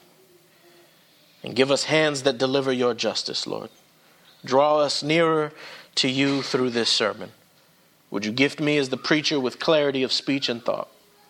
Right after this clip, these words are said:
And would you deliver to the congregation attentiveness and grace from my errors, for Christ's fame and our eternal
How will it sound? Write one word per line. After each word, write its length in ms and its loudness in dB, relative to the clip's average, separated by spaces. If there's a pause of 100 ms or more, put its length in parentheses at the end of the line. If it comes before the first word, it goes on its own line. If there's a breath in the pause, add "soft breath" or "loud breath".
(360 loud breath)
And 100 -4
would 140 -2
you 80 -2
deliver 460 0
to 120 -6
the 80 -2
congregation 720 -2
attentiveness 680 -2
and 100 -6
grace 300 0
from 160 -4
my 180 -2
errors, 460 -4 (680 loud breath)
for 140 -4
Christ's 400 2
fame 340 -2
and 100 -2
our 240 2
eternal 640 -4